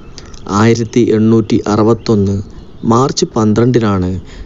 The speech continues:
ഈ പാതയിലൂടെയുള്ള ഓട്ടം ആരംഭിച്ചത്. ഇന്ന് ബേപ്പൂർ റെയിൽവേ സ്റ്റേഷൻ ഇല്ല. കൂടുതൽ സൗകര്യത്തിന് വേണ്ടി കോഴിക്കോട് റെയിൽവേ സ്റ്റേഷൻ പിന്നീട്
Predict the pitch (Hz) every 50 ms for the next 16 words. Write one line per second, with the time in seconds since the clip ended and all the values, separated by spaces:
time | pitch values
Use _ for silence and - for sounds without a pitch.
0 | - - - - 151 165 175 165 - - 117 113 110 113 101 117 120 117 117 117
1 | 117 117 107 110 110 110 107 104 101 101 101 98 92 - - - 110 104 110 110
2 | 101 - 104 98 98 98 95 - - - - 98 101 107 107 107 107 107 101 104
3 | 95 - - - - - - - - - - - - - - - - - - -
4 | - - - - - - - - - - - - - - - - - - - -
5 | 135 147 165 170 165 165 160 - - - 98 113 127 120 123 135 131 - 156 156
6 | 156 - 123 131 120 120 117 131 131 127 - - 120 117 110 - 117 113 110 104
7 | 95 95 95 95 87 - - - - - - - - - - - - - - -
8 | - - - - - - - - - 135 151 156 160 180 160 170 165 160 156 -
9 | - - 107 107 107 98 120 120 127 135 135 - 139 135 131 120 117 113 107 104
10 | 104 104 104 101 98 - - - 117 117 120 127 131 135 135 - 143 139 135 143
11 | 139 135 - - 107 110 110 117 113 113 127 123 - - 123 120 117 - 117 110
12 | 107 104 101 - - - - - - - - - - - 107 107 110 113 113 113
13 | 110 110 107